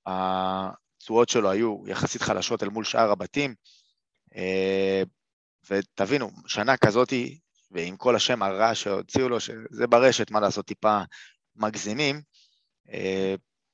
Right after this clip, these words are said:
עדיין ייקח לו זמן לתקן את זה, ייקח לו זמן לחזור לנקודה של, אה,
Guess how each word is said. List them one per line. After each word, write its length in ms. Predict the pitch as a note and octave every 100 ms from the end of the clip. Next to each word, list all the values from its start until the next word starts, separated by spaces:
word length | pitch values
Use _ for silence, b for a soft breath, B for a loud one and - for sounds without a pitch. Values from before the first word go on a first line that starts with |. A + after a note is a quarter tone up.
| _ _ -
עדיין 300 | G2 B2 A#2 A2 _ _
ייקח 260 | A2 D3 C#3
לו 100 | C3
זמן 340 | G#2 A2+ B2
לתקן 400 | A#2 A2 G2+ A#2+
את 80 | C3
זה, 60 | A2
ייקח 320 | F#2+ A#2+ A2+
לו 100 | A#2
זמן 400 | G2+ - A2 A2+
לחזור 440 | G#2 - G#2+ A2
לנקודה 520 | G#2 F#2+ - F#2+ G#2+ G#2
של, 340 | - F#2+ F#2 -
אה, 220 | F2 E2